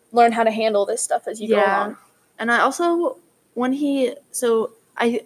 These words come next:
Speaker 2: I'm assuming it's, like, P T S D or something like that, that he goes through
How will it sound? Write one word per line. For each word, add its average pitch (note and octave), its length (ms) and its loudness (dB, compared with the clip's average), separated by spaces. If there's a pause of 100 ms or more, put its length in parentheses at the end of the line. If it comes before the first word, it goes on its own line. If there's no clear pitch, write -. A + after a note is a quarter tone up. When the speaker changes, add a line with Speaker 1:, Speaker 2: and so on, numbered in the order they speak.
Speaker 2:
I'm B3 160 0
assuming C#4+ 520 -4
it's, C#4 160 -8
like, A3+ 220 -8 (840)
P A3+ 160 -8
T G#3 140 -6
S G3+ 200 -2
D G3+ 180 -2
or G3 140 -2
something G3 380 -8
like F#3+ 240 -8
that, - 360 -4 (340)
that G3+ 160 -6
he G#3 140 -4
goes G3 420 -2
through G3+ 400 -4